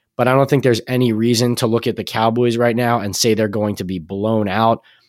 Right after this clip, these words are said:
Eagles just played a close game in Arizona against a Cardinals team that isn't very good. And I know this is back at Lincoln Financial Field, but I think this is two good teams. And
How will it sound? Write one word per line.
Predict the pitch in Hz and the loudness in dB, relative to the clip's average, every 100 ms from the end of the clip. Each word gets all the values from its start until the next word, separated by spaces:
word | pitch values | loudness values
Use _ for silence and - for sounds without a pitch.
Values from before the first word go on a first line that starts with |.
| _ | _
Eagles | 113 123 127 110 | -4 0 2 2
just | 113 | -2
played | - 123 | 0 2
a | 98 | 0
close | - - 127 123 | -4 0 2 2
game | - 120 120 117 110 _ _ _ | 0 0 2 0 -4 _ _ _
in | 123 117 | -4 -2
Arizona | 113 113 104 117 117 117 104 | 2 2 2 2 2 2 0
against | 104 98 | -4 -6
a | 95 | -4
Cardinals | - 113 113 110 | 0 2 2 -2
team | - 113 | -2 0
that | 98 | 0
isn't | 98 98 | -2 -4
very | 92 92 | -4 -6
good. | 80 107 120 117 - _ _ _ _ | -4 2 2 2 -6 _ _ _ _
And | 110 104 101 98 | -4 -2 -4 -6
I | 101 113 | -4 2
know | 127 | 4
this | 123 117 | 4 2
is | 131 117 | 2 0
back | - _ 123 123 120 | -4 _ -2 0 -2
at | 117 | -2
Lincoln | 117 117 117 | -2 -2 -2
Financial | 104 110 110 107 101 | 0 2 2 0 -4
Field, | - 139 135 131 - _ | 2 4 6 4 -2 _
but | - | 2
I | |
think | 131 139 | 4 4
this | 117 | 2
is | 123 | 0
two | - - 135 | 0 4 4
good | 120 127 107 | 4 2 2
teams. | - 139 127 131 | -4 0 2 2
And | 113 104 | 0 -2